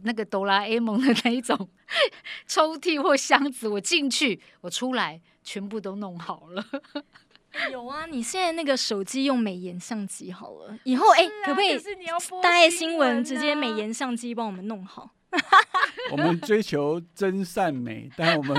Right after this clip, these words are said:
Speaker 3: 不太追求过度的加工滤镜。<laughs>
Speaker 1: <laughs> 没有，我，我自己每一次就几十年下来的播报，我就觉得说，啊，我每次坐在那里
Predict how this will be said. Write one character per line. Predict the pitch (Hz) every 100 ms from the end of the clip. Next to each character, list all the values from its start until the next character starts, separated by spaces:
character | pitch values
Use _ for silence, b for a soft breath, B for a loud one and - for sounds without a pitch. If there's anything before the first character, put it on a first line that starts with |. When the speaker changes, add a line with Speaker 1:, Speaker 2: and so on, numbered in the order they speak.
| 427
Speaker 3:
不 | 262
太 | 175 208 151
追 | 185 185
求 | - 143 127 127 B B B
过 | - 208 170
度 | 185
的 | 147 135
加 | - 156
工 | 156 151 156
滤 | 151 131
镜。 | 123 135 - 277 359 415
<laughs> | - 370 349 -
Speaker 1:
<laughs> | - - - 226
没 | 311
有， | 381
我， | 285 - 247
我 | 254
自 | 233 403
己 | 330
每 | 262 214
一 | 185
次 | 269 349 330 220 b
就 | - 320
几 | - 233
十 | 196 233
年 | 247 240
下 | 254 311
来 | 240
的 | 202
播 | 196 233 226
报， | 240 202
我 | 185
就 | 294
觉 | 247 214
得 |
说， | 202 226
啊， | 262
我 | 233
每 | 247 233
次 | 180 233
坐 | 240
在 | 233
那 | 233 220
里 | 175